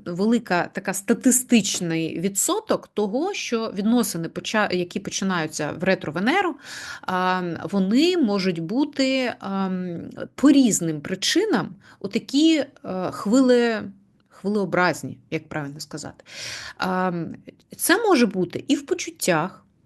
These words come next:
у когось з пари, е, це може бути в обставинах, тобто у вас не виходить бути, е, разом. От, е, навіть вчора я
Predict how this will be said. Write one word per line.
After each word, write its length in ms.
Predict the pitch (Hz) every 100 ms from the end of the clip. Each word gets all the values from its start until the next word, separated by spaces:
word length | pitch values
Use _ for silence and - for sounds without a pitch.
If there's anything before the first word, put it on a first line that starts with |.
| - - -
у 100 | -
когось 680 | - 262 269 269 254 - - _ -
з 120 | -
пари, 520 | - 220 214 202 202 196 - _ _ -
е, 120 | 175 -
це 180 | -
може 280 | 349 349 254
бути 400 | 202 196 196 -
в 100 | -
обставинах, 960 | 240 - - 226 190 160 160 165 180 _ _
тобто 260 | 208 196 226
у 40 |
вас 320 | 208 330 -
не 180 | 196 247
виходить 760 | 285 320 - 226 196 196 277 175
бути, 640 | 143 196 262 262 247 240
е, 360 | - 185 175 -
разом. 380 | 196 190 175 135 - -
От, 220 | 196 202 -
е, 260 | 185 165 175
навіть 380 | 190 220 208 -
вчора 340 | - 220 190
я 420 | 180 175 175 170